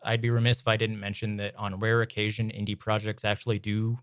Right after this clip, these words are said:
break through to the mainstream and win that attention war for a brief time.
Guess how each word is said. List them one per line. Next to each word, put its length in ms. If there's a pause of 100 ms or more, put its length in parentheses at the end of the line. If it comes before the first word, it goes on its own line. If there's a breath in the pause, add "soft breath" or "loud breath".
(140)
break 200
through 260
to 100
the 80
mainstream 680
and 240
win 220
that 240
attention 560
war 200
for 180
a 60
brief 220
time. 420